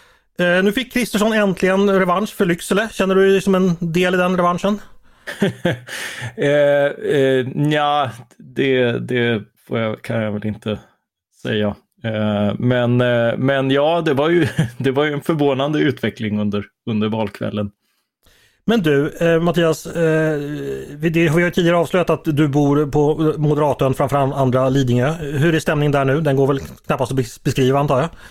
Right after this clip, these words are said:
Speaker 2: Jag har ingen aning, jag bara bor här.
Speaker 1: <laughs> Barnen är lite klarare i blicken. Eh, solen skiner lite starkare, kan jag tänka mig.
Speaker 2: Ah, politik är inte allt. Eh,
Speaker 1: <laughs>
Speaker 2: de,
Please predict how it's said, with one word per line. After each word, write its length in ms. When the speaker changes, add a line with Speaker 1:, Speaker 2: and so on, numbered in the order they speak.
Speaker 2:
Jag 220
har 120
ingen 240
aning, 320
jag 160
bara 140
bor 280
här. 280
Speaker 1:
<laughs> 720
Barnen 360
är 60
lite 300
klarare 420
i 60
blicken. 520
Eh, 360
solen 320
skiner 280
lite 200
starkare, 400
kan 160
jag 100
tänka 220
mig. 180
Speaker 2:
Ah, 140
politik 540
är 40
inte 240
allt. 440
Eh, 680
Speaker 1:
<laughs> 40
Speaker 2:
de, 260